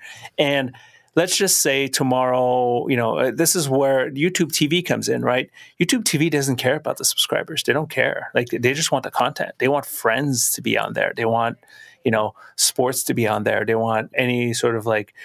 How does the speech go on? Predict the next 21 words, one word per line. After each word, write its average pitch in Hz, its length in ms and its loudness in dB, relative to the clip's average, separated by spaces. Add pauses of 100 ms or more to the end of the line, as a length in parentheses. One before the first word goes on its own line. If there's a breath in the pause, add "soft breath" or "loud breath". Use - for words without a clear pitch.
sitcom, 117 520 0
drama, 113 640 2
popular 120 560 0
shows 123 400 0
that 123 200 -4
we, 117 120 2
we 123 180 0
all 117 160 2
wanna 113 220 -2
watch, 113 340 -2
right? 120 240 0
And, 120 220 -2 (120 loud breath)
you 135 100 0
know, 143 120 4
yes, 160 280 0
there 131 140 2
is 123 120 0
a 117 60 0 (100)
channel, 135 600 0 (300 loud breath)
uh, 131 240 2
involved, 131 720 2